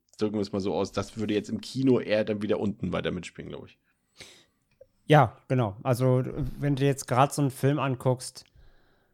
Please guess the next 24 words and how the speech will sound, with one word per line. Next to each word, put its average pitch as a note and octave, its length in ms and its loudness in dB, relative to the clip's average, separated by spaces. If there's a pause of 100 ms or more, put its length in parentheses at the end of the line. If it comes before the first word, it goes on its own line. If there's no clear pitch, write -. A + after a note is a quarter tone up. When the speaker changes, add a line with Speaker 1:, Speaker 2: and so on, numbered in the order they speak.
(300)
Speaker 1:
Wie A2 80 2
Nope. G2+ 320 6 (1600)
Speaker 2:
Ja, C3 220 6
wie F3+ 100 6
Nope D#3 480 6
oder C#3+ 140 0
sowas C#3+ 400 0
wie, C#3+ 220 -2
selbst D#3+ 280 0
sowas F#3 240 2
wie D#3 140 4
Antlers. D#3 760 2 (640)
Der B2 120 4
Search, - 400 4
der C3 160 2
war C3+ 80 4
ja, C3 80 6
das B2 260 -2
war, C3+ 260 2
ne, D#3+ 340 0
wisst B2 200 -4
ja, G2 160 0
Searchlight. B2+ 480 8
Speaker 1:
Mhm. - 60 0